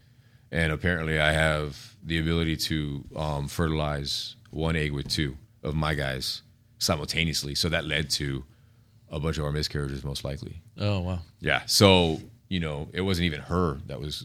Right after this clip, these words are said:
Speaker 1: that was the issue for the miscarriage. It was
Speaker 2: Right.
Speaker 1: actually me.
Speaker 2: Right.
Speaker 1: So now you start to see this pattern, uh, this pattern within her life
Speaker 2: Right.
Speaker 1: and throughout her thirty-nine years,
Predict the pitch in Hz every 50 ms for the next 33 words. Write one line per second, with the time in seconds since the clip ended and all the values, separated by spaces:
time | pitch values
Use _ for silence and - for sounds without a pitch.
0 | - - 78 76 76 73 71 69 73 80 76 78 - - 73 - - 69 71 73
1 | 73 - - 78 73 98 92 82 76 73 73 - - 65 65 73 78 73 69 69
2 | - - - 156 120 98 90 82 90 90 85 85 87 92 95 92 90 90 92 92
3 | 87 82 - 101 95 87 85 80 - - 104 95 85 78 - - - 87 104 101
4 | 87 82 85 - - - 87 85 - - - 76 78 - 82 71 62 - 80 87
5 | 85 - - 95 92 87 87 92 - 104 92 - 92 82 73 80 78 76 76 85
6 | 135 117 78 80 80 - - - 87 82 82 80 - - - - - 85 87 85
7 | 85 85 85 95 98 92 87 80 - 90 85 85 85 82 80 76 78 78 85 87
8 | 85 82 80 76 - - -